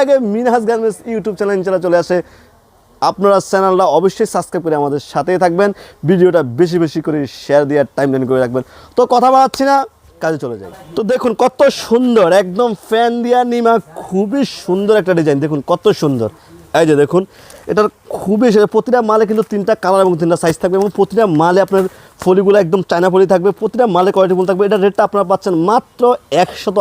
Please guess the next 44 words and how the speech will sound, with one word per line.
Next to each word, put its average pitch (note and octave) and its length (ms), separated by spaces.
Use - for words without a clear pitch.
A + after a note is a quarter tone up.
আশি D3 200
টাকা। B2 140
একশো - 240
আশি A3 160
টাকা A3+ 140
আপনারা A#3 180
এগুলো F#3+ 140
ইনশাআল্লাহ F#3 340
নিতে C#3+ 180
পারবেন, B2 240
ঠিক A3 140
আছে? - 120
খুবই B3 200
সুন্দর C#3 180
একটা C3 160
ডিজাইন। A2 180
এগুলোর A#3 160
মধ্যে B3 140
আমাদের B3 160
কাছে B3+ 180
হিউজ A3+ 200
পরিমাণ A#3+ 220
ডিজাইন A3 160
আছে, G#3+ 100
just A3 160
আপনাকে G3+ 260
ধারণার F3 260
জন্য G#3 180
কয়েকটা E3+ 240
দেখাচ্ছি। C#3 240
এই C4 100
যে G#3 120
দেখুন, C3 200
খুবই G3+ 280
সুন্দর D3 260
পুতুল G#3 440
দেয়া G#3 160
এবং G3 120
খুবই F#3 240
সুন্দর F3 300
একটা F#3 200
ডিজাইন, E3+ 260
এক G3+ 80
কথায় G#3 220